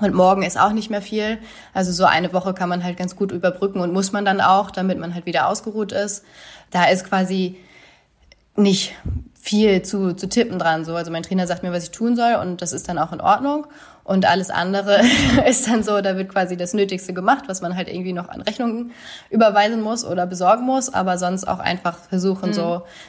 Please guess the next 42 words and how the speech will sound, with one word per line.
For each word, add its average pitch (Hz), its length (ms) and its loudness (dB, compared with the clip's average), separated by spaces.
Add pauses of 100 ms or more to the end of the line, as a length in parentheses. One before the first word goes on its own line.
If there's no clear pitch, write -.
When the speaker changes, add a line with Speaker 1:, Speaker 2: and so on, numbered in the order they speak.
Speaker 1:
dass 180 160 0
der 185 80 4
Kopf 175 240 2
ein 180 80 -4
bisschen 160 240 -4
runterkommt 165 600 -4
und - 80 -4
man 165 140 -2
nicht 170 180 -6
immer 175 220 -2
nur 170 200 0
in 160 80 -2
diesem 170 500 -4
Hamsterrad 170 580 2
Wettkampf 175 380 -2
zu - 160 -8
Wettkampf 175 480 0
und 160 160 -6
Leistung 170 400 0
hier 185 340 2
und 165 200 -4
Druck 170 200 -4
da, 165 380 2 (280)
so, 170 340 -2
dass 160 180 -4
man 180 100 2
da 175 100 4
so 175 80 -2
ein 175 40 -4
bisschen 175 240 -2
ausbricht. - 640 -4 (440)
Speaker 2:
Was 214 140 2
machst 220 220 -2
du 220 60 -4
sonst, 208 380 -2
anstatt 220 380 -2
nur 214 180 -4
Freunde 220 380 -2
treffen? 240 480 -6
Hast 208 220 -6
du 208 40 -4
irgendwie 208 680 -4